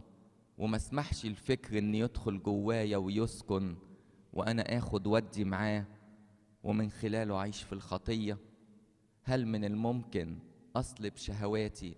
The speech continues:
أصلب الجسد زي ما بيقول بولس الرسول مع الأهواء والشهوات؟ هل من الممكن إن الشهيد ده مات مرة واحدة، لكن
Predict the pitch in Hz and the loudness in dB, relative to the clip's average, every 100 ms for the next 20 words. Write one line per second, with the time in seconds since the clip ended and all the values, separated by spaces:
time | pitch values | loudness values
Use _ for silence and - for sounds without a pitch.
0 | - 117 - 104 95 92 - 117 107 87 | -6 -6 -4 -4 -4 -4 -2 -2 0 -4
1 | - - - - - 98 110 104 92 101 | -6 -20 -20 -20 -8 0 2 2 0 0
2 | 110 98 104 101 101 90 95 - 113 101 | -2 -2 -4 -4 -4 -4 -4 -4 -2 -2
3 | 104 104 98 - 101 101 98 - 92 - | -2 -2 -2 -4 -2 0 0 0 -4 -6
4 | 95 98 95 104 101 - - - - - | -6 -2 2 2 0 -8 -20 -20 -20 -20
5 | _ _ _ _ 143 170 151 131 123 127 | _ _ _ _ 2 2 2 2 4 4
6 | 131 151 147 - 110 92 85 - - - | 2 2 -2 -2 -2 0 -4 -12 -20 -10
7 | - 123 123 - 127 123 151 120 120 131 | -2 0 0 -2 0 0 0 0 0 0
8 | 131 127 120 110 107 120 - 92 92 - | -2 2 2 4 4 2 -2 -6 -6 -8
9 | - - - - 110 120 120 | -20 -20 -20 -4 0 0 -2